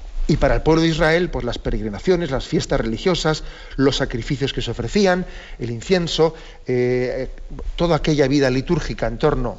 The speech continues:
eh, en torno al templo, eran signos elocuentes, eran llamamientos, dice aquí,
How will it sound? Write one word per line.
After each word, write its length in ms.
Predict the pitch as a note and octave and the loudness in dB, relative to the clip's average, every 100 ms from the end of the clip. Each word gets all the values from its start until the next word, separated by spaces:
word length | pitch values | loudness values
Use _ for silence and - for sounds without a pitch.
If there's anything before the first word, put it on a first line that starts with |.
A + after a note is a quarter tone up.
| - | -10
eh, 200 | B2+ B2 | -12 -10
en 120 | B2+ | -8
torno 480 | A#2+ C#3+ C#3+ C#3+ - - | -2 0 0 -2 -2 -2
al 160 | C#3+ | -2
templo, 400 | D3 C#3 B2 C#3+ - | 0 0 2 0 2
eran 200 | F3+ D#3+ | 2 2
signos 440 | - D3+ C#3+ - | 0 0 0 0
elocuentes, 640 | A#2+ G#2+ C3 G#2+ F#2 - - - - - | 0 0 0 -2 -4 -8 -10 -12 -10 0
eran 300 | F3 G3 F3 | 2 2 4
llamamientos, 880 | D3+ C3+ C3 E3 D#3+ B2 - A2 A#2+ | 4 4 2 2 0 -2 -6 -8 -6
dice 260 | B2 - | -6 -4
aquí, 300 | F#2 - D#2+ | -4 -4 -10